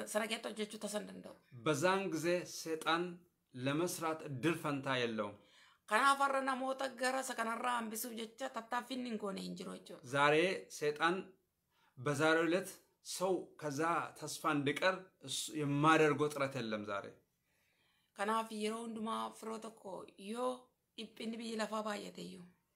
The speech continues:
Speaker 2: የምድር መከራ ቢበዛም እንኳ
Speaker 1: gara yaada Waaqayyo isa qajeelummaatti harkifachuun barbaachisaadha.
Speaker 2: ስለዚህ፣ እ፣ ወደ ተስፋ ቃሉ መጠጋት ያስፈልጋል።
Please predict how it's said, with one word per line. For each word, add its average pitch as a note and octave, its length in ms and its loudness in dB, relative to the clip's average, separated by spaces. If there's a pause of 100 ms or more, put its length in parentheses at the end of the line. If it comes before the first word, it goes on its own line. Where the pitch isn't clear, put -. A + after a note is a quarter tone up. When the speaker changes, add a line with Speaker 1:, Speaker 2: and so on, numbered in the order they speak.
(340)
Speaker 2:
የምድር D#3 520 2
መከራ E3+ 340 0 (160)
ቢበዛም C3+ 500 4
እንኳ C3+ 200 2 (920)
Speaker 1:
gara A#3+ 280 0
yaada C4+ 360 4
Waaqayyo B3 400 0
isa A3 140 -8
qajeelummaatti G3 600 -8
harkifachuun G3 460 -12
barbaachisaadha. - 600 -12 (380)
Speaker 2:
ስለዚህ፣ B2+ 440 -4 (1300)
እ፣ A#2+ 200 -18 (1000)
ወደ C3 260 -2
ተስፋ C#3 320 -6 (140)
ቃሉ C3+ 260 2 (160)
መጠጋት C3 560 0
ያስፈልጋል። A2+ 680 -6